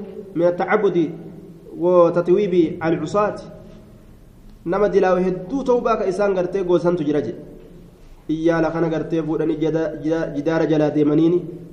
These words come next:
Iyyaaloo meeqatam salaachisanii. Sii galee. Duuba hedduu gartee zikrii godhaa jedhaniini. Nama hedduu xaxxahanachiisan.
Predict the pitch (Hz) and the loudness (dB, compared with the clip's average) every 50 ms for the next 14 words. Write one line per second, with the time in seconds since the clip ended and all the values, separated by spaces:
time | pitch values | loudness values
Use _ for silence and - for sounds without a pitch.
0 | - - - - - - - - - - - - - 143 160 170 175 175 175 175 | -20 -20 -20 -20 -20 -20 -20 -20 -20 -20 -20 -8 -4 0 2 2 4 4 4 4
1 | 175 170 160 151 151 147 143 175 170 170 - 160 147 143 143 - 143 - 147 151 | 4 4 4 2 0 -4 -4 -2 -2 -2 0 0 -2 -2 -2 -4 -6 -6 -4 -4
2 | 170 180 - - - - - - - - - - - - - - - - - - | -4 -6 -8 -12 -16 -18 -20 -20 -20 -20 -20 -20 -20 -20 -20 -20 -20 -20 -20 -16
3 | - 139 143 139 147 151 165 180 175 - - - - - - - - - - - | -10 -8 -4 -2 0 0 0 -2 -4 -10 -14 -18 -20 -20 -20 -20 -20 -20 -20 -20
4 | - - _ - 147 170 214 220 233 226 214 - - - - - - - - - | -20 -20 _ -10 -6 -6 -2 0 0 0 0 -2 -4 -10 -14 -16 -18 -18 -14 -4
5 | 160 170 175 175 170 202 220 220 208 185 170 - 214 214 214 190 170 190 202 - | -2 -2 -2 -2 -4 -6 -2 0 0 0 0 2 4 4 4 4 2 -2 -4 -4
6 | 202 202 190 180 - - 180 170 170 160 165 175 175 190 196 202 - - - - | -4 -2 0 0 0 0 0 0 0 0 0 2 2 2 0 -2 -6 -8 -14 -16
7 | - - - - - - - - - - - - 170 196 214 233 226 220 214 220 | -18 -20 -20 -20 -20 -20 -20 -20 -20 -20 -14 -6 -2 0 2 4 4 4 4 2
8 | 226 220 214 208 - 202 185 185 175 175 180 - 151 131 135 123 110 | -4 -6 -6 -4 -2 0 2 2 2 2 0 0 -4 -4 -2 -6 -8